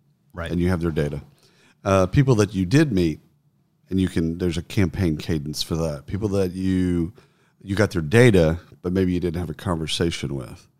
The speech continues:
Speaker 2: uh, et cetera. So you're parsing, and once you get that data, it's not just one Excel spreadsheet. It is, but the way you mark it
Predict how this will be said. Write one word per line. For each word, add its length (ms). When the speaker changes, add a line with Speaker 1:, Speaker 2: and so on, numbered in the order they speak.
Speaker 2:
uh, 540
et 120
cetera. 300
So 160
you're 140
parsing, 960
and 120
once 220
you 60
get 200
that 180
data, 220
it's 160
not 100
just 200
one 280
Excel 280
spreadsheet. 540
It 100
is, 380
but 200
the 120
way 180
you 180
mark 380
it 220